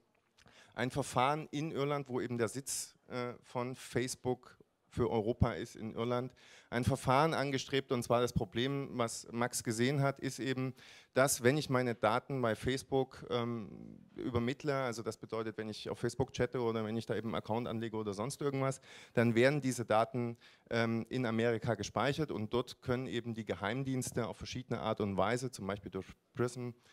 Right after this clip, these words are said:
auf eben genau diese Daten zugreifen und können eben anlasslos, ähm, verdachtsunabhängig und, ähm, ähm, ja, ständig die komplette Kommunikation,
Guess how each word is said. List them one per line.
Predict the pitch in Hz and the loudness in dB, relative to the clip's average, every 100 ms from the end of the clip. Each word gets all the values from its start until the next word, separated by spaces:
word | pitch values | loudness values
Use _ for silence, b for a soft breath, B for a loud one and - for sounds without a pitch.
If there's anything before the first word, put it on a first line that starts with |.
| b b b | b b b
auf | - 143 147 | 0 0 0
eben | - 135 | -4 -4
genau | 123 117 113 | -2 2 2
diese | 113 131 127 120 - | 2 0 4 4 4
Daten | 107 104 - | 4 2 2
zugreifen | 120 165 175 - 139 139 139 135 | 0 0 0 2 2 2 -2 -4
und | 107 107 | -4 -2
können | 117 - | -2 -2
eben | 104 107 | -6 -4
anlasslos, | 98 123 120 113 117 110 104 - - | -2 -2 -2 -2 -4 -4 -4 -8 -8
ähm, | 101 101 | -6 -6
verdachtsunabhängig | - 117 - 110 104 104 101 98 - | -4 -4 -4 -4 -6 -4 -6 -6 -8
und, | 92 95 - | -10 -10 -10
ähm, | 92 92 - b b b b b - | -8 -8 -12 b b b b b -6
ähm, | 98 95 92 92 | -2 -2 -4 -2
ja, | 95 92 - - | 0 0 -4 -8
ständig | - 120 135 165 143 131 | 2 6 6 4 0 -2
die | - | -6
komplette | 110 131 113 123 151 | 2 2 4 4 4
Kommunikation, | 135 131 120 - 110 - 113 120 131 131 | 4 2 0 -2 -2 -2 0 2 2 0